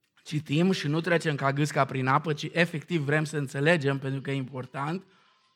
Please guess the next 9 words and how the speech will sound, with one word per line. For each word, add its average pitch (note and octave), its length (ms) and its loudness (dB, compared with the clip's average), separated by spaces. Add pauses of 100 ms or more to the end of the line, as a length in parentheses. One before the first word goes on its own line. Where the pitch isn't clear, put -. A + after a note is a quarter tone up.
(340)
cu C#3 100 -8
siguranță D#3 640 2
Duhul C#3 260 -2
Sfânt C#3 260 -4
ne C3+ 80 -2
va B2+ 100 0
ajuta B2+ 320 -2
să C3 120 -8
înțelegem. A#2+ 680 -4